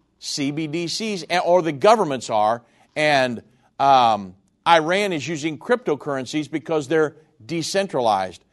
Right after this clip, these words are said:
It's one more way that we're seeing precursors to the mark of the beast,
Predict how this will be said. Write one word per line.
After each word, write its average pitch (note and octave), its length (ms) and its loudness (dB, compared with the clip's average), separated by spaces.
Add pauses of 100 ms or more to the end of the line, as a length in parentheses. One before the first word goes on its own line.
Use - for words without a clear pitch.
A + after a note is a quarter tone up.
(480)
It's E3+ 240 -4
one F#3+ 400 2
more G3 340 6
way A#2+ 440 0
that C3+ 180 0
we're E3+ 180 2
seeing D3 400 -6
precursors D#3 920 -2 (360)
to F3 120 -2
the D#3 100 0
mark D3 380 2
of E3+ 80 2
the F3 80 0
beast, D3+ 400 -4